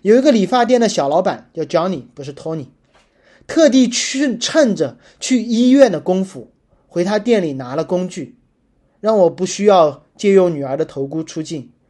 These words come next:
也让整个小区当中的老年人和孩子免费剃头。还有做 Excel 特别厉害的人，一直在帮大家做各样的统计。我们的楼长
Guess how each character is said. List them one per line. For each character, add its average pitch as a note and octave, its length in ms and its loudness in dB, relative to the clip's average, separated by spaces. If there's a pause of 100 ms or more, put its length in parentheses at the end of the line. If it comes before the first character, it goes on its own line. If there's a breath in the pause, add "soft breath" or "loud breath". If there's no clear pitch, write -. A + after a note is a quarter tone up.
(260)
也 D3 100 -8
让 E3 260 -2 (540)
整 E3 180 0
个 A3 80 2
小 E3+ 180 0
区 D#3+ 160 -8
当 F#3+ 240 0
中 G3+ 220 0
的 D3+ 220 0 (160 soft breath)
老 E3 200 2
年 F3 200 2
人 F#3+ 100 4
和 F#3 140 -6
孩 C3+ 260 -8
子 D3+ 300 -14 (400)
免 C#3+ 260 -8
费 C3+ 160 -4
剃 C#3+ 160 -12
头。 - 140 -16 (920 soft breath)
还 A#3 120 2
有 B3 180 12
做 A3+ 180 6
Excel G#3 440 4
特 B3+ 200 4
别 F#3 160 4
厉 A3 140 0
害 G3 160 0
的 E3 100 2
人， C#3 240 -6 (240 soft breath)
一 C#4+ 160 0
直 F#3+ 180 -8
在 G#3 120 2
帮 G#3+ 240 -2
大 G3+ 140 0
家 F#3+ 180 0 (160)
做 A3 180 2
各 B3+ 320 4
样 G3 160 4
的 F3 80 0
统 C#3 280 -8
计。 C#3+ 320 -10 (1040)
我 E3+ 100 2
们 F3 100 2
的 G3+ 100 4
楼 F3+ 200 6
长 - 300 -2